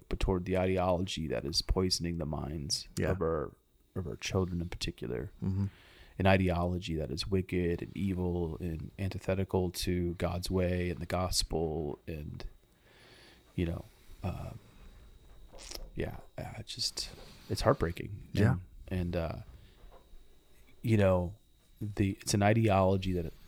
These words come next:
Speaker 1: it's poison in the well,
Speaker 2: Mm-hmm.
Speaker 1: and people are drinking the water. And it's spreading.
Speaker 2: Yep.
Speaker 1: So.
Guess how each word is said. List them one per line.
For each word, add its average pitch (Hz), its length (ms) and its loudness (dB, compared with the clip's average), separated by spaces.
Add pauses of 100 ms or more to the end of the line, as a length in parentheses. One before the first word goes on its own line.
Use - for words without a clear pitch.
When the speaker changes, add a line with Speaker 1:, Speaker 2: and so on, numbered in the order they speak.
(180)
Speaker 1:
it's - 200 -6
poison 95 520 4
in 87 60 0
the 90 80 0
well, 85 500 -6 (160)
Speaker 2:
Mm-hmm. 101 140 4
Speaker 1:
and 98 140 6
people 98 220 0
are 90 60 2
drinking 90 340 -4
the 87 60 0
water. 85 500 -6 (1160)
And 92 100 0
it's 85 140 -2
spreading. - 400 -4 (260)
Speaker 2:
Yep. 113 120 0 (680)
Speaker 1:
So. 90 300 0